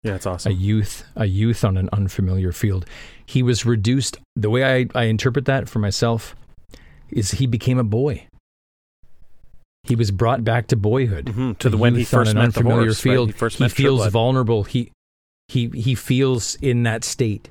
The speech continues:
Speaker 1: Mm-hmm.
Speaker 2: He's unsure right now. His, he, he, Sureblood falling has,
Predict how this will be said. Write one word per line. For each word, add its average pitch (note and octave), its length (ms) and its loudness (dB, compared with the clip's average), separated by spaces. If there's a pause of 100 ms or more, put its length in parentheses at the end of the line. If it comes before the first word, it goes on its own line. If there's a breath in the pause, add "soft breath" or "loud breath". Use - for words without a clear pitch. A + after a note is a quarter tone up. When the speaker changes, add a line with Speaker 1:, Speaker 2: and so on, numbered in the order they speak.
Speaker 1:
Mm-hmm. G2+ 340 -6 (920)
Speaker 2:
He's B2+ 280 0
unsure A#2 720 -2 (100)
right F2+ 200 -2
now. D#2 280 -8
His, - 280 -2 (760 soft breath)
he, - 220 -8
he, B2+ 140 -6 (140)
Sureblood C3+ 680 0
falling E2+ 540 -4 (1000)
has, G2 500 -2